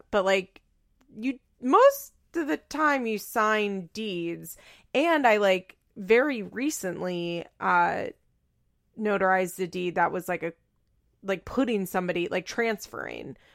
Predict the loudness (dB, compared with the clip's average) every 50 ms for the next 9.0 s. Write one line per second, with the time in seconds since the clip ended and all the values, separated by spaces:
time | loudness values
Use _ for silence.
0 | _ -10 -10 -10 -8 -6 -2 0 0 2 0 0 -2 -4 -6 -4 -4 -4 -4 -4
1 | -4 -8 -8 -8 -8 -8 -10 -10 -10 -10 -8 -6 -6 -6 -6 -6 -4 -4 -2 -2
2 | -4 -6 -4 -4 -4 -2 -4 -4 -4 -4 -4 -2 -2 -4 -4 -4 -6 -4 -4 -6
3 | -6 -6 -8 -8 -8 -8 -10 -12 -12 -10 -10 -8 -6 -4 -4 -4 -4 -4 -6 -8
4 | -8 -12 _ _ _ _ _ -8 -4 -2 0 0 2 4 4 4 2 0 -4 _
5 | _ _ _ _ _ _ -6 0 2 2 4 2 0 -2 -6 -4 -2 -2 -2 -2
6 | -6 -12 -6 0 0 2 2 2 0 2 0 -2 2 4 2 2 2 0 -6 -12
7 | -4 0 0 0 0 0 -2 -4 -6 -6 -8 -10 -16 -20 -20 -20 -20 -20 -20 _
8 | _ -4 2 4 6 6 6 4 2 2 _ 6 8 8 8 8 4 2 0